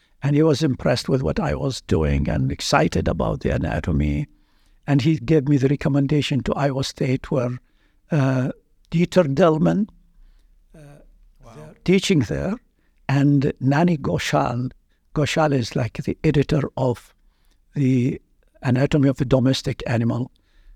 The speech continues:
Speaker 2: That's
Speaker 1: Uh,
Speaker 2: huge.
Speaker 1: and I said that, "Well, that's the place I should go."
Speaker 2: <laughs>
Speaker 1: So I applied and I went there, and I was very successful, thanks God, and thanks to those people who took care of me. Yes, when I arrived here, uh,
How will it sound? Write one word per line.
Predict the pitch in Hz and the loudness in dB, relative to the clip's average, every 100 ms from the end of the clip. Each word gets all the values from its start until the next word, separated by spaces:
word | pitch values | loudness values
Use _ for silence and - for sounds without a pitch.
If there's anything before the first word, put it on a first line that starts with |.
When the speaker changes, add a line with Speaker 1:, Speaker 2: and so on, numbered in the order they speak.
| _ | _
Speaker 2:
That's | - 131 - | -4 -4 -4
Speaker 1:
Uh, | |
Speaker 2:
huge. | - 123 120 - - - _ - | 0 2 2 -2 -18 -20 _ -6
Speaker 1:
and | 139 127 | -2 0
I | 123 | 0
said | 143 - 120 | 0 0 0
that, | - - - | -2 -2 -4
"Well, | - - | -2 -2
that's | 180 - | -4 -4
the | - | -4
place | - 127 - | -2 -2 -2
I | 143 | -2
should | - 113 | -2 -4
go." | - 123 151 - - | -2 -4 -4 -10 0
Speaker 2:
<laughs> | 226 226 233 - - | 0 0 -10 -10 -16
Speaker 1:
So | - 175 | -4 2
I | 143 143 | 2 2
applied | 143 - 147 151 151 | -2 -2 0 0 2
and | 139 131 | 0 0
I | 127 | -2
went | 127 131 127 | 0 0 2
there, | 135 139 147 | 2 2 0
and | 131 127 | 0 0
I | 131 | 0
was | 135 127 - | -2 -6 -6
very | 139 131 | -4 -4
successful, | - 160 - - - 127 | -2 -4 -2 -6 -4 -6
thanks | - 143 127 - | -4 -4 -4 -4
God, | 156 151 147 | 0 0 0
and | 117 127 | -2 -2
thanks | - 139 160 - | -2 -4 -4 -2
to | 160 | 0
those | 135 127 | 0 -2
people | - 156 160 | -4 -2 -2
who | - 190 - | -4 -8 -8
took | - - - | -8 -10 -4
care | 151 143 | -2 -2
of | 127 | -4
me. | 151 151 - _ _ _ _ _ - | -2 -2 -2 _ _ _ _ _ 0
Yes, | 151 135 - - | 2 2 -2 -4
when | 139 117 | 0 0
I | 120 | 0
arrived | 135 123 175 147 - | -2 -2 -2 -4 -4
here, | 143 196 123 151 - _ _ _ _ - - _ _ | 0 2 0 -4 -10 _ _ _ _ -20 -20 _ _
uh, | 143 80 | -2 -2